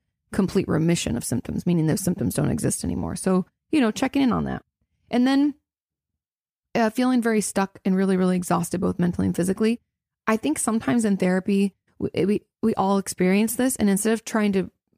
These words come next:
uh, talk about the thing that we're struggling with, let's talk about the feeling of being stuck and what that's bringing up for us. And that, in my experience, opens up a whole nother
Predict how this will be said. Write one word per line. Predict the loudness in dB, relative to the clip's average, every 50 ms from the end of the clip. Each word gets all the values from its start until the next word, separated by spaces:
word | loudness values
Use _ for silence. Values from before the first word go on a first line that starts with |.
| _ _ -2
uh, | -2 0 0 -2
talk | -2 -2 -2 -2 -2
about | -2 -2 -2 -2 -2
the | -6
thing | -4 0 0 2 2 2
that | 0 0
we're | -4 -6
struggling | -2 0 0 2 2 2 2
with, | 2 0 0
let's | -2 -4 -4 -4
talk | -4 -4 -4 -4 -2
about | -2 -2 -2
the | -2 -4
feeling | -4 0 0 2 2 2 2 0
of | 0
being | 0 0 0 2 0
stuck | -2 -2 -4 -4 -4 -4 _ -8
and | -4 -4 -2
what | -2 -2 -2
that's | -4 -4 -4
bringing | -2 -2 0 2 0 0 0 -2
up | -6 -8 -6
for | -4 -4 -4
us. | -2 -4 -6 -6
And | -2 0 0 2
that, | 2 0 0 0 -2 _ _ _ -2
in | 0 0
my | 2 2 2 2 0 0 -2 -4
experience, | -8 -10 -6 -2 0 0 0 0 -2 -6 _ _ _ _ _ -4
opens | -4 -2 0 0 -2 -2
up | -2 -2 -2
a | -4 -4
whole | -2 -2 0 2 2 2 2 0 0
nother | 0 0 0 2 2 2 2 2 0 -2